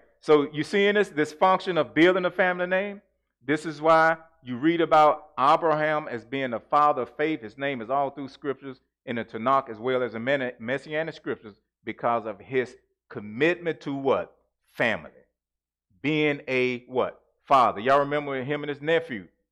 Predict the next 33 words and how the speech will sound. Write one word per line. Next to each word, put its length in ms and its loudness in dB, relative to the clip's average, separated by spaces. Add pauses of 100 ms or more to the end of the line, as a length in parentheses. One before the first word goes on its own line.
had 140 0
a 60 -8
situation 580 -8
there. 200 -12 (280)
Lot 500 2
got 320 2
blessed 340 2
because 320 0
he 80 -6
was 140 -6
connected 520 -4
to 100 -4
Abram. 360 0 (1300)
He, 220 -4
he 80 2
was 120 -6
getting 200 0
all 200 8
of 80 2
that 140 2
because 300 0
of 100 -6
his 120 -14
connection 600 -6 (300)
to 160 0
a 60 2
covenant 580 0
man 260 0
who 140 -4
had 160 2
a 60 -2
promise 440 -4
on 140 -10